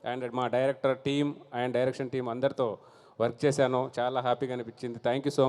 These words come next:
much. Uh, మిమ్-, మమ్మల్ని చాలా చక్కగా చూసుకున్నందుకు సార్. And, uh, ఈ సినిమా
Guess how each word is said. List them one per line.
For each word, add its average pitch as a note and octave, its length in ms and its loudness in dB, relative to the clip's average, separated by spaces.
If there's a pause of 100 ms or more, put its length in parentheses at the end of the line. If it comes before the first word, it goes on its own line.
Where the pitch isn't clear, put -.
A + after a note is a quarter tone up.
much. C#3+ 160 0
Uh, - 1300 0
మిమ్-, A#2 500 -2
మమ్మల్ని B2 440 0
చాలా A2+ 180 2
చక్కగా B2+ 360 2
చూసుకున్నందుకు A2+ 560 -4
సార్. B2 220 0 (760)
And, D3+ 160 6
uh, A#2+ 160 4 (920)
ఈ C3+ 100 2
సినిమా F#3 540 4